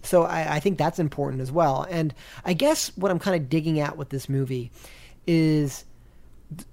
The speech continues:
the reason I, I feel like I should hate this movie, but I don't. And the reason I somehow like a lot of Linklater's movies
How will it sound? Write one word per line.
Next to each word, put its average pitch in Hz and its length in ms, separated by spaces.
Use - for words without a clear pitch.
the 185 100
reason 269 540
I, 175 240
I 180 80
feel 285 180
like 302 120
I 185 60
should 214 260
hate 175 220
this 143 180
movie, 127 240
but 143 160
I 139 60
don't. 143 340
And 151 260
the 151 60
reason 175 300
I 160 160
somehow 170 340
like 156 240
a 156 60
lot 147 180
of 160 140
Linklater's 143 500
movies 135 480